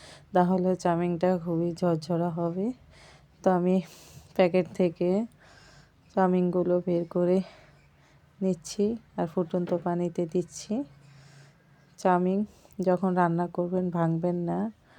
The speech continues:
পুরোটা দিবেন। চাউমিনগুলোকে ভালোভাবে সিদ্ধ করে নিতে হবে, নাইনটি পার্সেন্ট সিদ্ধ করে নিতে হবে।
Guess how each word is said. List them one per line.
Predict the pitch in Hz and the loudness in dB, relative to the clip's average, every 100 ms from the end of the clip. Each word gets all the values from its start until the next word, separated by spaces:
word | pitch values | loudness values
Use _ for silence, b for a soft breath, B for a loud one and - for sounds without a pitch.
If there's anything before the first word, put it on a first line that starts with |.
| b b - _ _ _ | b b -20 _ _ _
পুরোটা | _ - 190 175 180 175 | _ -4 -2 0 0 0
দিবেন। | 175 170 180 214 247 b b b b _ _ _ _ _ _ _ _ _ _ _ _ _ _ _ - - B B B B _ - | 0 -2 -2 -4 -6 b b b b _ _ _ _ _ _ _ _ _ _ _ _ _ _ _ -20 -20 B B B B _ -6
চাউমিনগুলোকে | 196 180 185 190 185 185 180 175 185 | 0 2 2 0 0 -2 -2 -2 -2
ভালোভাবে | 175 170 175 170 170 180 | 0 0 0 0 0 -2
সিদ্ধ | 175 175 - 180 | -4 -6 -2 -4
করে | 175 170 175 | -2 -6 -4
নিতে | 170 165 175 | -6 -6 -6
হবে, | 170 165 160 185 233 _ _ _ _ _ _ _ b b b b b b 185 | -4 -4 -4 -8 -8 _ _ _ _ _ _ _ b b b b b b -2
নাইনটি | 185 180 180 | 0 0 -2
পার্সেন্ট | 180 180 170 - 175 196 247 - _ _ _ B B - | -2 -2 -2 -2 -2 -2 -4 -10 _ _ _ B B -8
সিদ্ধ | - 170 165 | -4 -4 -4
করে | 175 170 170 | -4 -4 -2
নিতে | 180 175 165 | -2 -4 -4
হবে। | 175 165 175 170 202 | -4 -4 -4 -4 -6